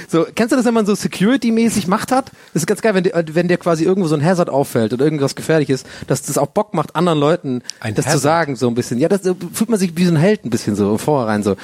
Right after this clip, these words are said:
Speaker 1: „Ja, ja, drüben hab ich gesehen, da ist ein Brand gefahren, ne? Mal pass ein bisschen auf“, so. Da-, damit, weißt du, da hab ich so das Gefühl,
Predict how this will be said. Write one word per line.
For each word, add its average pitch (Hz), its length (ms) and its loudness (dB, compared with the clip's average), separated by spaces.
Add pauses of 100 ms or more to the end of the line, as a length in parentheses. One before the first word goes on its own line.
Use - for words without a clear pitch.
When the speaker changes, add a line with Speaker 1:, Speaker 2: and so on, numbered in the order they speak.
(140)
Speaker 1:
„Ja, 113 60 2
ja, 120 180 4
drüben 127 140 0
hab 127 80 2
ich 113 80 -4
gesehen, 113 260 0
da 113 80 2
ist - 120 -4
ein 113 80 0
Brand 110 240 -2
gefahren, 101 260 -2
ne? 117 80 2
Mal 104 160 2
pass - 160 -6
ein 110 60 -10
bisschen 104 160 0
auf“, 101 180 0
so. 95 160 -4 (540)
Da-, 139 240 0
damit, 156 280 -2
weißt 175 200 0
du, - 20 2
da 175 120 4
hab 175 180 2
ich 190 100 0
so 180 80 -2
das - 80 -6
Gefühl, 214 560 2